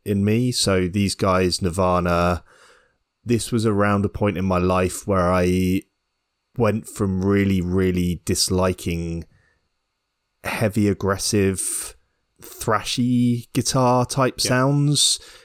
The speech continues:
Speaker 1: to being more open to them, and they were certainly part of that. But I think also the same as you, that, oh, there's all sorts of things going on together here. So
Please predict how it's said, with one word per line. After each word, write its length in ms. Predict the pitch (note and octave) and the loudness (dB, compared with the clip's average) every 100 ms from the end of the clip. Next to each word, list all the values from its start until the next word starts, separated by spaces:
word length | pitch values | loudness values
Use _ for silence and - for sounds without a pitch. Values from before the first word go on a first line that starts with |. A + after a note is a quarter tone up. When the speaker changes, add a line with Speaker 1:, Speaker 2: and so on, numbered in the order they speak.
| _ | _
Speaker 1:
to 180 | - G2+ F2+ G#2+ | -2 -2 0 0
being 300 | G2+ G2+ G2 | 2 2 2
more 260 | G2 G2 | 4 4
open 280 | G2+ - A2 | 2 0 -2
to 100 | - | 0
them, 380 | A2 B2 B2+ B2 - | 2 2 0 -4 -2
and 200 | G2 G2 | 0 2
they 120 | F#2+ | 2
were 380 | F#2+ F#2+ F#2 F2+ | 2 2 2 0
certainly 380 | - F#2+ F2 | 0 -2 -4
part 340 | - G#2 G2 - | -2 -2 -2 -4
of 100 | F2+ | -6
that. 380 | F2 E2+ - - - - | -4 -4 -6 -12 -20 -2
But 140 | G#2 | 0
I 40 | G#2 | 0
think 300 | - G#2+ - | 0 -4 -2
also 460 | A2 A2 - G2+ F2+ | 0 0 0 0 0
the 100 | F#2+ | 0
same 300 | G#2+ G2 F#2+ | 0 0 0
as 160 | - | 0
you, 260 | G#2+ F#2 E2+ | 0 0 2
that, 440 | F#2+ F#2+ - - - - - _ _ _ _ _ _ - | 0 -2 -2 -6 -6 -14 -20 _ _ _ _ _ _ 0
oh, 160 | B2+ | 0
there's 200 | G2 F#2+ | 0 -2
all 120 | A#2 G2+ | -4 -4
sorts 300 | - - - | -2 -4 -2
of 40 | |
things 240 | F#2 F2 | -4 -4
going 320 | - F#2+ F2+ F2+ | -2 0 2 0
on 220 | F2+ F2+ | 0 -2
together 800 | - - A2 - G#2+ G2+ A2+ A#2+ | -4 -2 -2 0 0 0 2 0
here. 460 | C3+ D3+ F3 F3 D3+ | 2 2 2 0 -2
So 420 | - A2 G2 | 0 2 0